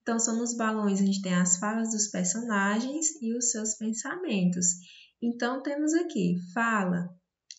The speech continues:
O balão da fala, ele é o quê? Ele é retilíneo, ou seja, fala é quando indicou que a pessoa está falando ali, ó, normalmente.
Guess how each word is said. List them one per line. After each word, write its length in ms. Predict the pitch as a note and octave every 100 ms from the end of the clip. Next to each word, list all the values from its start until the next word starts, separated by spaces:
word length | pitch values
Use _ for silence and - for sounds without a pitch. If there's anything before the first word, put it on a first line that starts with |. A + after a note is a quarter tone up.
| _
O 140 | C4+ D#4
balão 400 | D4+ D4 G3+ F#3
da 160 | G3
fala, 580 | G3 - A3+ A3+ G3+ -
ele 220 | G#3 G#3
é 60 | G#3+
o 140 | A3
quê? 360 | - A#3+ G3+ G3 F#3
Ele 280 | F3 E3+ E3
é 280 | F3 F3+ -
retilíneo, 880 | F3 G3 - E4+ C4 A#3 G#3 G#3 - -
ou 60 |
seja, 440 | G#3+ G3+ F3+ F3+ F3+
fala 540 | - - G#3+ B3+ A3
é 40 |
quando 280 | G3 A3 G#3+
indicou 520 | A3+ G#3+ A3 A3+ A3+
que 140 | A#3 -
a 120 | G3+ - -
pessoa 440 | F#3+ G3+ - G#3+
está 260 | G#3 - G#3
falando 360 | - G3+ G3 G3+
ali, 180 | G3+
ó, 140 | G#3 F3+
normalmente. 1040 | F3+ F#3+ A3+ C#4+ D#4+ F#4 F4+ G#3+ G3+ G#3